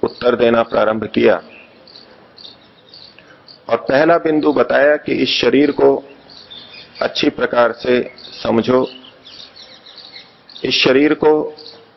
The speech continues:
श्रेष्ठ मानो और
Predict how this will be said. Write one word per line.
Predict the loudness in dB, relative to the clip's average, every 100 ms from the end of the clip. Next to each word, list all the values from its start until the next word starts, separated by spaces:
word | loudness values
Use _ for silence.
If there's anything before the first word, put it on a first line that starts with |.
| _ _ -20 _ _ _ _ -10
श्रेष्ठ | 0 2 2 0 -2
मानो | 0 0 0 -4 -10 -20 -20 -20 -20 -20 -20 _ -20 -20 _ _ _ _ -20 -20 -20 _ _ -2
और | -2 -2